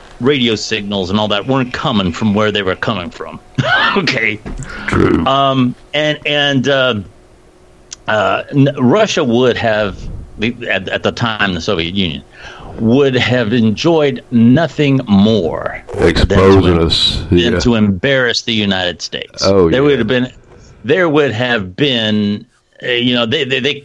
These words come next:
Speaker 1: there's n-, there would, that would have been the crown jewel of what they would have liked to have exposed. And, uh, Russia at the time, of course, had a, had a very, uh,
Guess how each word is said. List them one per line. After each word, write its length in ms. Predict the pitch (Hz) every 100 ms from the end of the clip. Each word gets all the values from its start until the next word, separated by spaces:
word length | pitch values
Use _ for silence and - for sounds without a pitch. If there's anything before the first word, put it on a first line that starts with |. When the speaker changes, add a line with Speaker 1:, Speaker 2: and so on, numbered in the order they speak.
| -
Speaker 1:
there's 480 | 117 113 101 120 101
n-, 340 | 123 151 175 113
there 100 | 135
would, 340 | 139 120 117
that 140 | - 117
would 100 | 131
have 100 | 110
been 200 | 123 120
the 100 | 107
crown 720 | - - 123 127 127 120 92
jewel 480 | 95 117 95 85 92
of 60 | 90
what 160 | 104
they 100 | 107
would 100 | 101
have 100 | 90
liked 240 | 92 90 -
to 80 | 87
have 100 | 78
exposed. 640 | 78 - 80 - - - _ _ - - - - - - _
And, 320 | - 120 120 113
uh, 160 | 113
Russia 260 | 135 165 135
at 80 | 104
the 80 | 110
time, 260 | - 104 104
of 80 |
course, 220 | - 104 101
had 200 | 90 90
a, 80 |
had 120 | 95 101
a 40 |
very, 480 | 80 147 104 73 -
uh, 260 | - -